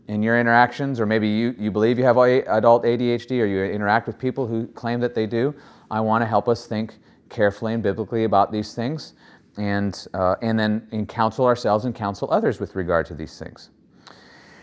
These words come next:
Um, starting with a quote from the, the book from, uh,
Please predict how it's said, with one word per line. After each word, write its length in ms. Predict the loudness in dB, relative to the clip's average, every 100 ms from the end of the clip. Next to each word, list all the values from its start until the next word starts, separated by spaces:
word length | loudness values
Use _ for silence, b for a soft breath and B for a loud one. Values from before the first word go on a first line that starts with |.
| b b b b 2
Um, 520 | 6 10 10 8 2 B B B
starting 420 | 4 6 6 2 4
with 160 | 6
a 60 | 6
quote 360 | 6 8 8 4
from 200 | -2 4
the, 280 | 6 6 4
the 240 | -6 0
book 640 | 0 -2 -12 -4 4 4 4
from, 400 | -2 0 0 -6 -14 _ _ _ _ _ _ _ _ _ -20 -18 -8
uh, 320 | -2 -2